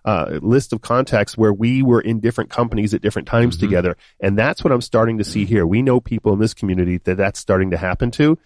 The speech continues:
Speaker 1: and that's powerful. That's when you're starting to see things like what Chris is doing, what Warren's doing, what you guys are doing, what we're doing. It's all starting to sort of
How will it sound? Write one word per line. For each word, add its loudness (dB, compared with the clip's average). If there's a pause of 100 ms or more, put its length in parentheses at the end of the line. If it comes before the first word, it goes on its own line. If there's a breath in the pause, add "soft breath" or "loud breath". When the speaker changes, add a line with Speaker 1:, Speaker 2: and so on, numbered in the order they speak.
(240)
Speaker 1:
and -2
that's -2
powerful. -4
That's -2
when 2
you're 2
starting 0
to 0
see -4
things -4
like 0
what -4
Chris -4
is -6
doing, 2 (320 soft breath)
what -4
Warren's 2
doing, 2
what -6
you 0
guys 2
are -2
doing, 0
what -4
we're 0
doing. 0 (220 soft breath)
It's -4
all 2
starting 0
to -6
sort 0
of -2